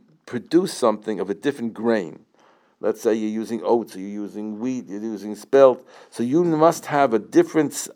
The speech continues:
box of tevel matzah for that particular grain. Now, how many people make, uh, matzahs out of spelt and of barley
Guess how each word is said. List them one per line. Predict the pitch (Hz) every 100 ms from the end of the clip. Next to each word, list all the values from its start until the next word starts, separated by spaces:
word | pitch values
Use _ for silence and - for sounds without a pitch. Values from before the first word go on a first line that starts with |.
| 101
box | 98 127 120 - 92
of | 104 -
tevel | 147 143 135
matzah | 123 120 120 - 101 98 _ - _
for | 110
that | 101 143 151 - _
particular | 123 - 147 - 120 113
grain. | 120 143 156 139 101 80 _ _ _ _ _ _ _
Now, | 123 120 101
how | 101
many | 175 175
people | - 156 135
make, | 135 120 127
uh, | 104
matzahs | 110 120 127 117 104
out | 104
of | 101
spelt | - 113 110 107 - _ -
and | 113
of | 110 98
barley | 110 113 110 110